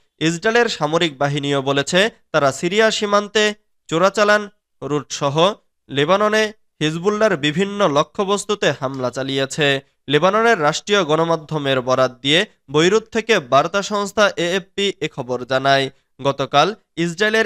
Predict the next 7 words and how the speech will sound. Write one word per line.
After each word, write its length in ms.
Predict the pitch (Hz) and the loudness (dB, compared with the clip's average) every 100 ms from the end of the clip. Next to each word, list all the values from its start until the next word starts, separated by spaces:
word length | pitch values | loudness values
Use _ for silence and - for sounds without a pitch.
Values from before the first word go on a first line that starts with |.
| - | -2
এই 200 | 160 143 | -4 -4
বিমান 340 | 139 165 180 | -4 -2 -2
হামলা 500 | 185 175 127 131 165 - _ - | -2 -6 0 2 2 -2 _ -6
লেবাননের 600 | 151 190 208 214 220 214 _ _ - | -2 0 2 2 0 -2 _ _ -4
ইরানপন্থী 760 | 160 185 202 202 214 208 220 214 | 0 2 0 -2 -4 -2 -2 -2
সশস্ত্র 640 | - 156 208 196 - 180 | -2 -2 -2 -4 -2 -2
সংগঠন 720 | - 139 135 131 - 156 190 | -2 -4 -4 -6 -2 -2 -2